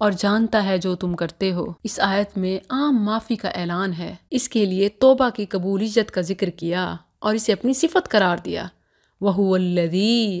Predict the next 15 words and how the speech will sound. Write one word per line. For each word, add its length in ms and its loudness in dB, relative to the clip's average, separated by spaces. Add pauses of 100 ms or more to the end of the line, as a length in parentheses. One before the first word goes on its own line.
अल्लाह 380 2
वो 260 2
है 320 2
जो 160 0
तौबा 480 2
कबूल 340 2
करता 320 -4
है। 240 -8 (560)
याद 280 4
रहे 160 0
कि 100 -4
तौबा 360 2
की 140 -8
शराइत 460 2
हैं। 180 -10